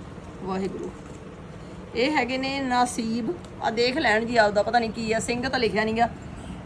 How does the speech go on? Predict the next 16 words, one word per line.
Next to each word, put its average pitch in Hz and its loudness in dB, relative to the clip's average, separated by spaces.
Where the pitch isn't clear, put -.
ਇੰਗ 285 4
ਉਂਗ 294 2
ਜਿਹਾ 254 4
ਕੁਛ 233 0
ਲਿਖਿਆ 226 2
ਪਿਆ, 220 0
ਇਹ 233 -2
ਪਾਇਆ 233 8
ਪਿਆ 196 2
ਇਸ 214 -2
ਦੀ 220 0
ਥਾਂ 220 4
ਤੇ, 262 0
ਠੀਕ 269 0
ਹੈ 427 4
ਜੀ। 349 4